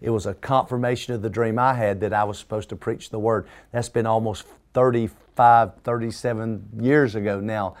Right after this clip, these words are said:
Called to preach through a dream. God does speak through dreams. He will warn us in dreams. He will encourage us in dreams. And so this is one of the, one of the key ways Holy Spirit speaks to us. Last but not least,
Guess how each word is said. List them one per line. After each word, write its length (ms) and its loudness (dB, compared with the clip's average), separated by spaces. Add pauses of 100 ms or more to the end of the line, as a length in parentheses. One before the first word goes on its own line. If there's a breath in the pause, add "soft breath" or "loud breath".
(600 loud breath)
Called 360 4
to 60 -4
preach 440 -2 (140)
through 220 0
a 40 2
dream. 560 -2
God 460 2
does 340 6
speak 400 -2
through 220 0
dreams. 540 -4 (240 soft breath)
He 100 0
will 220 6
warn 440 6
us 240 -4
in 140 -4
dreams. 400 -4
He 100 2
will 140 4
encourage 600 4
us 180 -2
in 180 -6
dreams. 420 -4 (320 loud breath)
And 140 -6
so 160 0
this 240 0
is 140 -2
one 200 2
of 100 4
the, 280 -4
one 160 0
of 120 -2
the 60 -6
key 300 -4
ways 320 4
Holy 220 0
Spirit 420 -2
speaks 440 -4
to 100 -2
us. 240 -4
Last 340 4
but 120 -2
not 220 2
least, 360 0